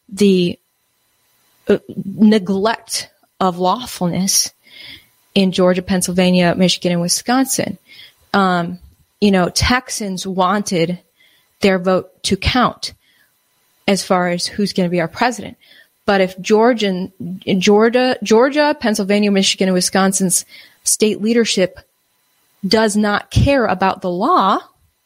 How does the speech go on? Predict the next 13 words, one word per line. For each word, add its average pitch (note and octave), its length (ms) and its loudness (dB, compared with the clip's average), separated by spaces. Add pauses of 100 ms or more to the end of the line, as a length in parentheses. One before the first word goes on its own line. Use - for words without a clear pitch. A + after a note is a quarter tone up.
(960)
well, A3+ 240 4
then G#3+ 440 -2 (840)
they A3 400 2
are G#3 220 0
going G#3 420 -2
to G3 480 0 (360)
create A3 800 2
an A3+ 80 2
electoral G3 540 0 (180)
process G3+ 720 -6 (140)
in A3 280 -2 (200)
those A3 240 2
states - 520 0